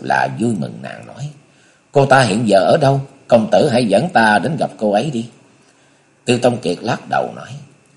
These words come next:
"Cô ấy hiện nay có chuyện bận đi xa, không tiện gặp được, nên chỉ quỷ thác cho tại hạ vấn an cô nương mà thôi." Dứt lời, chàng liền quay người bước trở về chỗ cũ. Đôi môi anh đào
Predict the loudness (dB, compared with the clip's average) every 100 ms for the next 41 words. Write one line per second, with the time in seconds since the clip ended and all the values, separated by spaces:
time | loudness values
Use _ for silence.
0 | _ _ 2 4 4 2 0 0 2 2
1 | 0 -4 -6 -6 -6 -8 -4 -4 -2 -4
2 | -2 -4 -6 -8 -16 _ _ _ -2 0
3 | 0 -2 -2 -4 -6 -8 -10 -10 _ _
4 | 0 2 4 2 -4 -4 -4 -4 -6 -6
5 | -8 -10 -4 -2 0 -2 -4 -10 -12 -16
6 | _ -6 -4 -4 -6 -8 -8 -6 -6 -4
7 | -8 -10 -12 -14 -16 -16 -18 _ _ _
8 | _ _ _ _ 0 4 6 6 4 2
9 | 2 0 -2 -4 -4 -2 -2 -4 -4 -2
10 | -4 -4 -2 -2 -2 -4 -6 -6 -6 -8
11 | -8 -12 -12 -14 _ _ _ _ _ _
12 | _ 0 2 2 2 0 -2 0 0